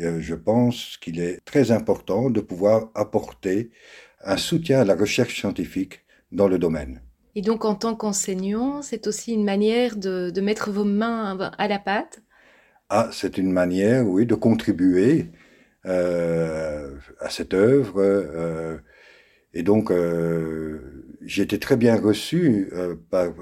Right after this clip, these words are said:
Speaker 1: donc, quand j'ai fait la proposition à Véronique Allouin, qui est la, la, donc, qui est la secrétaire générale du F N R S, et qui m'a dit, « Oui, c'est, c'est tout à fait, euh,
Speaker 2: Dans l'esprit,
Speaker 1: dans
Speaker 2: euh.
Speaker 1: l'esprit, euh. » Et donc, euh, je suis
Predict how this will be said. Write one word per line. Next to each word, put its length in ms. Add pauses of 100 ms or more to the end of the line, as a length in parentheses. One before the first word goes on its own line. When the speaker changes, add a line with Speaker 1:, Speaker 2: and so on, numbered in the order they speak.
Speaker 1:
donc, 180
quand 200
j'ai 120
fait 120
la 80
proposition 880
à 40
Véronique 400
Allouin, 280
qui 100
est 100
la, 220 (140)
la, 120
donc, 180
qui 60
est 40
la 60
secrétaire 400
générale 380
du 200
F 100
N 160
R 120
S, 260 (260)
et 60
qui 120
m'a 100
dit, « 140
Oui, 160
c'est, 480 (360)
c'est 140
tout 160
à 60
fait, 360
euh, 560 (540)
Speaker 2:
Dans 160
l'esprit, 560
Speaker 1:
dans 100
Speaker 2:
euh. 40
Speaker 1:
l'esprit, 760
euh. » 340 (880)
Et 80
donc, 320
euh, 520
je 160
suis 280